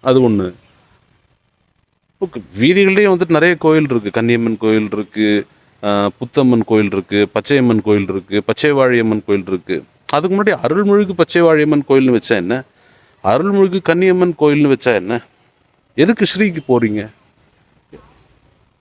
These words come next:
இப்போ க-, கபாலீஸ்வரர் கோ-, கபாலீஸ்வரர் கோயிலுக்கு வந்துட்டு நான் அண்மையில போயிருந்தப்போ, ஒரு பத்து நாளைக்கு முன்னாடி போயிருந்தப்போ, அங்க ரொம்ப தெளிவா எழுதியிருக்காங்க,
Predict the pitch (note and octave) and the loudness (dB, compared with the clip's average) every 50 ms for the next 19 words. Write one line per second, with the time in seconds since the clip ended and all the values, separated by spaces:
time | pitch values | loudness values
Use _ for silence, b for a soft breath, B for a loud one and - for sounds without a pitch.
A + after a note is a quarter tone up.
0 | _ _ _ _ _ _ _ _ _ _ _ _ _ _ _ _ - A#2+ - - | _ _ _ _ _ _ _ _ _ _ _ _ _ _ _ _ -12 -8 -4 -2
1 | C3 A#2 - C#3 C#3+ F3+ G3 G3+ G#3 F#3 - G3 F#3 F3+ E3+ E3 - E3 D3 - | -2 -2 -2 -2 0 0 0 0 0 0 2 2 2 2 2 0 0 -2 0 0
2 | C#3 C#3+ F3 F#3 F3+ F#3 F3 - - E3+ E3+ E3 D#3 D3 D3 D3+ D3+ D3+ D3 C#3+ | 0 0 0 0 0 0 -2 0 0 2 2 2 2 2 2 2 2 2 2 0
3 | D3 C#3+ C#3+ D#3 D3 D#3 D3 C3+ B2+ C3+ D3 D#3 D#3 D3+ C3+ - C3+ C3+ B2+ B2 | 0 0 0 0 0 0 0 0 0 0 0 0 0 -2 0 0 2 2 2 2
4 | A#2+ A#2 - C3 C3 B2 A2+ - A#2+ - C3 C3+ C#3+ C#3+ C#3 C#3 C3+ C3 - - | 0 0 0 0 0 0 0 -2 -2 -2 -2 -2 0 0 0 0 0 0 0 0
5 | B2 B2 A#2+ A#2 B2 B2 - E3 D3 C3+ B2 A#2 A2 C#3 G3+ B3 _ _ - C#3+ | 0 0 2 0 0 0 0 0 0 2 2 0 0 -2 -6 -6 _ _ -2 -2
6 | D3+ G3+ B3+ C4+ C#4 A#3+ F3+ C3 A2 F#2+ F2 - - F2 | 0 0 0 0 2 2 2 2 0 -2 -2 -4 -4 -4